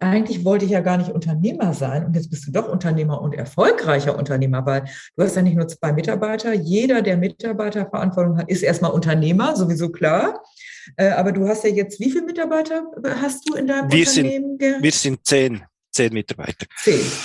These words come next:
Speaker 1: Ja, das ist ja schon eine Herausforderung. Und wie siehst du das jetzt rückblickend, wenn du ursprünglich gesagt hast, da vielleicht nochmal, warum hattest du denn eigentlich gesagt, du willst gar nicht Unternehmer sein? Weißt du noch, was der Grund war damals?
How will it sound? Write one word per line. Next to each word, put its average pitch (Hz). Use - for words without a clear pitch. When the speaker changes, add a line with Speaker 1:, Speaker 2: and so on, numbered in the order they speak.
Speaker 1:
Ja, 330
das 208
ist 262
ja 294
schon 302
eine 302
Herausforderung. 143
Und 220
wie 320
siehst 330
du 294
das 285
jetzt 294
rückblickend, 208
wenn 214
du 208
ursprünglich 330
gesagt 269
hast, 294
da 240
vielleicht 247
nochmal, 233
warum 294
hattest 330
du 226
denn 202
eigentlich 190
gesagt, 180
du 208
willst 220
gar 202
nicht 202
Unternehmer 185
sein? 139
Weißt 196
du 240
noch, 233
was 214
der 202
Grund 180
war 233
damals? 285